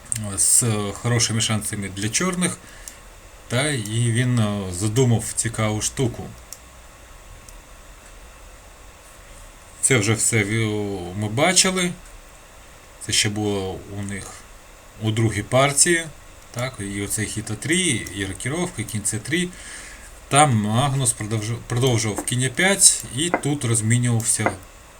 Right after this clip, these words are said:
А, після чого ми бачили туру там на А два,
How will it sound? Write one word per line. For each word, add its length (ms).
А, 440
після 320
чого 480
ми 160
бачили 380
туру 260
там 220
на 120
А 20
два, 360